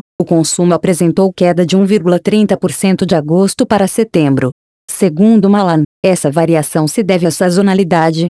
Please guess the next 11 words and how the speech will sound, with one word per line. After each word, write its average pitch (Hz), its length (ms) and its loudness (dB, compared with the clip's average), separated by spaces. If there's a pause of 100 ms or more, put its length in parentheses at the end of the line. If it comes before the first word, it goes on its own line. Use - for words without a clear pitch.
(100)
influenciada 196 880 2
pelo 185 200 2
maior 180 360 2
consumo 180 480 0
em 175 120 2
agosto, 175 520 0 (220)
devido 190 380 2
ao 208 100 2
Dia 190 260 2
dos 190 220 -2
Pais, 180 400 -2